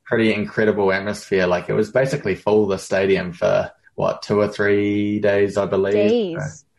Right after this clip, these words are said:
Speaker 1: do you think we'll see
Speaker 2: Yes.
Speaker 1: rugby back there?
Speaker 2: Yeah, I mean, I think that would be really fun. It was so amazing. That was twenty eighteen. So I've never seen, rugby fans and baseball fans are definitely a little bit different. So it was <laughs> a ballpark, or not even, a stadium filled with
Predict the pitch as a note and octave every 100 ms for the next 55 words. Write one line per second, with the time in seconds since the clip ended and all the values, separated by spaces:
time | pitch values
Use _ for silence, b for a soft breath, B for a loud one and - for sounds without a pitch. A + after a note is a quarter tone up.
0 | b - A2 B2+ C3+ - A#2+ A#2 A#2 A#2
1 | A2 G#2+ G#2 G2 F2+ - _ _ G3 A3+
2 | G#3 F3 E3+ G#3 - _ - G#3+ G#3 G#3
3 | A3+ A3+ F#3+ E3+ F#3 E3+ E3 A3 - A#3+
4 | A#3+ - A3+ G3+ G3+ F#3+ F3+ F#3 F#3+ G#3
5 | A#3 A3+ - - _ _ _ A3+ F#3+ A3+
6 | - - C#4+ A#3 B3+ - G3 F#3 F#3 -
7 | _ F#3+ F#3+ G3 F#3+ G3 G#3 - G3 F3+
8 | F3+ F#3 F#3 - _ - G#3 A3 A#3 C#4
9 | C#4 C4 C4+ A#3+ A3 G3+ A3 G#3+ G#3+ G3
10 | G3 - G3+ F#3+ F#3+ F3+ - - - C4+
11 | - - G3 G3 G#3+ G#3 - - C4 C4
12 | - A3 G#3 G3 G3 A3+ G#3 G#3 G#3 A3
13 | F#3 F3+ G3 - G#3+ G3+ G3+ G3+ G#3 G3+
14 | - F#3+